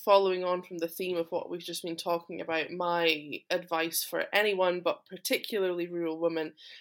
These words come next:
coming into, into the next generation in Scotland, would be to be open, accepting, formidable, encouraging, and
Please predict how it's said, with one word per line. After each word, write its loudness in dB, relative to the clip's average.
coming -2
into, -4
into -4
the -6
next -6
generation -4
in -8
Scotland, -6
would -6
be -6
to -2
be -8
open, 0
accepting, 0
formidable, 2
encouraging, 0
and -4